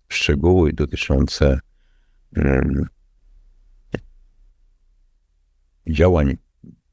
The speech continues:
Wąsika, działań byłego wicekoordynatora i wiceministra spraw wewnętrznych Macieja Wąsika,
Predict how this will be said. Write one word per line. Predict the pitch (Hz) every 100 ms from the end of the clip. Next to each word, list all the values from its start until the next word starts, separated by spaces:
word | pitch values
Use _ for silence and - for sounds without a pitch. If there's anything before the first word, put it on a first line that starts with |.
| _ _ _ _ _ _ _ -
Wąsika, | 69 76 - - - - 73 - - _
działań | - 71 67 64 62 - _ 71 57
byłego | 55 - 65 67 65 65 - _ _ _ _
wicekoordynatora | 67 - - 64 - - - - 67 64 64 - 76 76 76 -
i | - 64 62 - _ _ _ _ _ 80 80
wiceministra | 67 - 71 - 71
spraw | - 64
wewnętrznych | 60 65 67 - 64 - -
Macieja | 67 - 67 64
Wąsika, | - - - - - 87